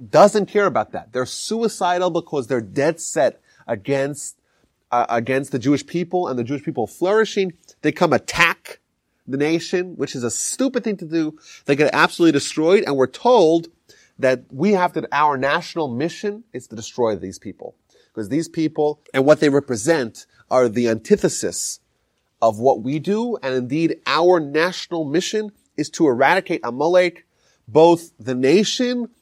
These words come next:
and the Amalek that we have within us. Every, the Yetzer Hara is compared to Amalek because the Yetzer Hara also is suicidal and also wants to cause destruction in our detriment. And our national mission is encapsulated at the end of this parasha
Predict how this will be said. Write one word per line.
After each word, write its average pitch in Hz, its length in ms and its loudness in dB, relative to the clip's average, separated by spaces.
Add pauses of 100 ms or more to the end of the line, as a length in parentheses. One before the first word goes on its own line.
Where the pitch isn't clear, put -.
(140)
and 175 220 -2
the 160 260 -2
Amalek 170 420 0
that 160 120 0
we 151 100 -4
have 147 260 -6
within 143 400 -10
us. - 380 -14 (260)
Every, 170 260 0
the 127 140 -4
Yetzer 190 280 0
Hara 175 180 -2
is 165 100 -6
compared 165 360 -2
to - 140 -6
Amalek 156 380 -2
because 139 360 0
the 135 80 -4
Yetzer 165 200 -4
Hara 170 140 2
also 220 400 0
is 170 100 -6
suicidal 127 640 -6 (240)
and 120 100 -14
also 190 240 -4
wants 165 200 -2
to 147 60 -12
cause 139 280 -2 (160)
destruction 131 540 0
in 98 100 -2
our 104 240 -2
detriment. 202 640 -2 (340)
And 135 300 0
our 185 380 4
national 165 500 -2
mission 185 400 -2
is 123 300 0
encapsulated 147 540 0
at 101 40 -2
the 123 100 -4
end 135 100 0
of 123 40 0
this 107 100 -4
parasha 165 460 -2